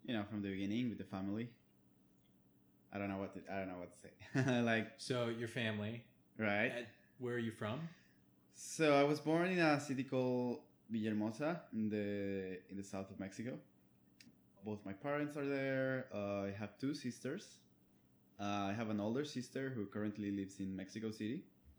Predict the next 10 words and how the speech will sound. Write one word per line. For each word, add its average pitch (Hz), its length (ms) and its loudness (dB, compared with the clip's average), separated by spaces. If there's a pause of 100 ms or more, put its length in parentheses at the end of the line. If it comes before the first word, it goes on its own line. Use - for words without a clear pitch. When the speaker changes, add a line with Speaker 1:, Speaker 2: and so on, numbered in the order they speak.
(540)
Speaker 1:
And 104 400 2
my 101 80 0
younger 143 360 0
sister 123 680 0
is, 110 380 -2
uh, 101 260 0
starting 107 540 -4
her 95 600 -2
graduate 98 520 -2
studies 95 480 -4